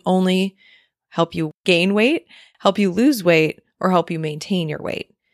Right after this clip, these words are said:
And now, each macronutrient has unique properties, and with consideration to your natural or genetic predisposition and lifestyle factors like activity level,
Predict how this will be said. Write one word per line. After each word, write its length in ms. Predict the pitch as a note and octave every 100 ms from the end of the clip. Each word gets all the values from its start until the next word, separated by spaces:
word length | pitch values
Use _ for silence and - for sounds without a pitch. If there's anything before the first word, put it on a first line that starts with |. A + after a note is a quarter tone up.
| _ _ -
And 80 | F3+
now, 220 | D3+ -
each 320 | - G#3+ C4+ -
macronutrient 720 | G3 F3+ F3 D#4+ G#3+ F#3+ E3+
has 240 | F3+ E3+
unique 260 | E3+ D#3+ -
properties, 640 | A3+ A#3+ F#3 D#3 - - -
and 400 | F3 E3+ E3 -
with 180 | - F3
consideration 600 | E3+ E3 F3+ E3+ E3+ E3
to 100 | E3
your 100 | D#3+
natural 540 | E3 A3 A3 - G3 F3+
or 100 | D#3+
genetic 400 | E3+ E3 D#3+ -
predisposition 920 | F3+ E3+ E3 D#3+ D#3+ D#3+ G#3 A3 G#3+
and 500 | - E3 D#3+ D#3 D3+ -
lifestyle 460 | - D#3 - E3+ -
factors 640 | - - - G#3+ A#3+ -
like 240 | - - -
activity 400 | - - D#3+ F3
level, 360 | F3 F#3 F#3